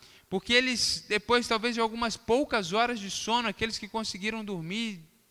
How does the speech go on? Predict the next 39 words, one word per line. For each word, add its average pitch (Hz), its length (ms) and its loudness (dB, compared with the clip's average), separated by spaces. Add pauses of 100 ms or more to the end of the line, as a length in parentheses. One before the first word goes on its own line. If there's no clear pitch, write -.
(140)
diante 208 320 -2
daquela 208 440 2 (380)
terrível 226 440 4
sexta-feira, 208 960 2 (580)
eles 220 240 4
lembravam 240 580 8
do 247 100 -2
que 247 100 2
acontecia 233 600 2
na, 214 120 0 (180)
do 170 160 -8
que, 202 160 -2 (200)
do 185 140 -10
que 196 100 -10
tinha 233 200 -4
acontecido 220 360 -4
na 202 120 -2
sexta 220 420 0
e 240 40 6
olhavam 226 600 6 (380)
pro 226 120 0
futuro 233 400 -2
e 254 40 2
pro 247 180 -6
domingo 226 420 -2
e 220 40 0
se - 140 0
lembravam 247 540 4
do 214 160 -10
que 262 120 -2
ele 240 120 0
tinha 233 180 2
dito, 202 300 -2
que 240 120 0
ele 247 100 2
ressuscitaria, 240 840 4
e 240 80 4
eles 262 200 2
ficavam 262 440 6